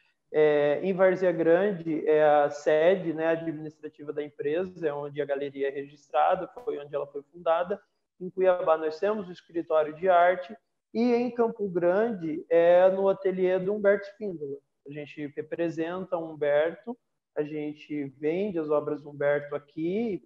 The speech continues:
pro, pro resto do país, não só pro público consumidor mato-grossense.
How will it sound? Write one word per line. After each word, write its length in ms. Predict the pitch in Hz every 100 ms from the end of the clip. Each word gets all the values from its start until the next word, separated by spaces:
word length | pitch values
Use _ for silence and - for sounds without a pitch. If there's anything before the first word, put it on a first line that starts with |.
| _
pro, 140 | 131 _ _
pro 100 | - 135
resto 380 | 147 151 - 139
do 60 |
país, 520 | 135 151 143 143 196 170
não 180 | 160
só 220 | 165 160 156
pro 160 | 160 _
público 280 | 143 143 _
consumidor 520 | - 151 - 139 143 143
mato-grossense. 880 | 143 143 147 151 - 170 208 -